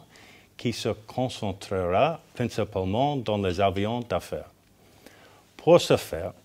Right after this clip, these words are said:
on a décidé de vendre nos activités Aerostructure,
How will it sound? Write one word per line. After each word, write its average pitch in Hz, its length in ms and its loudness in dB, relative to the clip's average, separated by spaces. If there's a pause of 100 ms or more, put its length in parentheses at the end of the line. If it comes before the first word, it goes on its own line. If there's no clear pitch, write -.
(140)
on 107 180 0
a 98 60 0
décidé 123 500 2
de 110 120 2
vendre 107 400 2
nos 123 260 2
activités 95 760 -2
Aerostructure, 95 840 -2